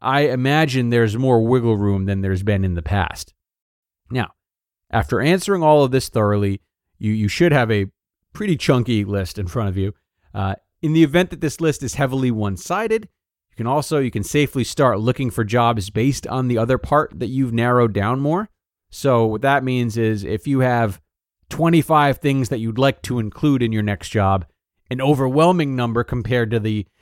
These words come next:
say, three things that you definitely don't want, it can't hurt to lead with that which you definitely want to avoid and filter out job possibilities that run the risk of having any of those three things.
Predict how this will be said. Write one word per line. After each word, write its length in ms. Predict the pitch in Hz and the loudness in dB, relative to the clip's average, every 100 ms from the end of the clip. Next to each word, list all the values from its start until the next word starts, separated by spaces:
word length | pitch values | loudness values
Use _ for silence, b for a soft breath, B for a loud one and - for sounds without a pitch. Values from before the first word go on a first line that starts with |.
| _ | _
say, 380 | - - 120 104 | -10 -2 2 2
three 360 | - 185 185 175 | 0 2 2 2
things 340 | 135 113 113 | 0 0 0
that 100 | 104 | -2
you 100 | 113 | -4
definitely 520 | 107 120 120 117 107 | 0 0 0 -6 -6
don't 280 | 92 131 151 - | 0 0 0 -6
want, 320 | 95 110 - - _ _ _ _ _ | -6 -6 -8 -20 _ _ _ _ _
it 140 | 196 | -2
can't 260 | - 247 208 | 0 -4 0
hurt 180 | 208 220 | 0 2
to 80 | 196 | 0
lead 300 | 185 214 196 | 0 -2 -2
with 180 | 170 - | -6 0
that 200 | 165 - | 2 2
which 240 | 156 - | -2 -2
you 60 | 165 | 0
definitely 500 | 131 135 147 127 143 | 0 0 -2 -2 0
want 300 | 113 117 101 | 0 -2 -2
to 160 | 156 | -4
avoid 400 | 160 170 208 - - _ _ _ | -2 0 0 -2 -10 _ _ _
and 120 | 117 110 | -10 -4
filter 400 | 185 185 170 156 | 0 0 2 2
out 140 | 139 | 2
job 320 | 110 143 165 | 2 2 2
possibilities 680 | 135 120 - 107 113 110 113 | 0 -2 -2 -2 -2 0 -2
that 120 | 104 | -4
run 220 | 117 127 135 | -2 -2 0
the 100 | 120 | 0
risk 280 | 123 - | -2 -2
of 120 | 120 - | -4 0
having 420 | 120 117 117 113 | 0 0 -2 -2
any 200 | 135 139 | 0 0
of 140 | 123 | 2
those 280 | 113 110 - | 2 2 0
three 220 | - 117 | -4 -2
things. 500 | 101 208 135 - - | -2 -4 -6 -8 -20